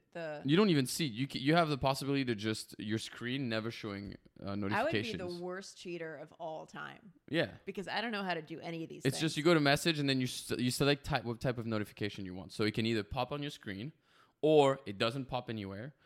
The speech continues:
Speaker 2: or it just shows in your, when you scroll down in your notification center. That's it.
Speaker 1: I do know you can mute certain people, and then the alert doesn't pop up for you.
Speaker 2: Yeah,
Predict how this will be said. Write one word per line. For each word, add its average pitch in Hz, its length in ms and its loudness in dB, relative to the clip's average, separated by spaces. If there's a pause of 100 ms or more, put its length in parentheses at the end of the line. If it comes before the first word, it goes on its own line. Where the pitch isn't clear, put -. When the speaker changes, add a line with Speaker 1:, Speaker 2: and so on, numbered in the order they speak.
(180)
Speaker 2:
or 123 160 4
it 117 40 2
just 110 200 -4
shows 123 320 2
in 123 100 0
your, 107 160 -2
when 110 140 -4
you 107 40 -4
scroll 110 360 -4
down 104 280 -6
in 110 60 -6
your 101 140 -4
notification 107 520 -8
center. 143 340 -10 (340)
That's 117 180 2
it. 180 140 0 (520)
Speaker 1:
I 240 60 2
do 285 160 -2
know 392 140 -2
you 262 160 -4
can 202 180 -10
mute 190 320 -10
certain 156 320 -10
people, 151 400 -10
and 156 160 -10
then 190 140 -8
the 185 160 -6
alert 175 320 -6
doesn't 170 260 -12
pop 156 300 -6
up - 180 -8
for 160 80 -14
you. 214 140 -6
Speaker 2:
Yeah, 240 60 -4